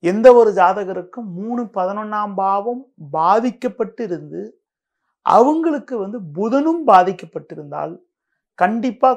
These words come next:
காது ச-, கேட்கக்கூடிய சக்தி வந்து குறையக்கூடிய அமைப்புகள்,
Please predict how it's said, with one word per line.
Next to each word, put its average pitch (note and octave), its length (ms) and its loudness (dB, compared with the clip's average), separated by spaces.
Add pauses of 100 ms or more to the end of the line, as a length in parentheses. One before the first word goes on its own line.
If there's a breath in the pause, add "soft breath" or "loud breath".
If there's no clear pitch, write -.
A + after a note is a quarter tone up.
(120)
காது G#3 280 6 (120)
ச-, F#3+ 120 -10 (160)
கேட்கக்கூடிய F#3+ 520 -6 (140)
சக்தி F3+ 400 -8
வந்து F3+ 140 -8 (120)
குறையக்கூடிய F3+ 560 -4
அமைப்புகள், D#3 440 -14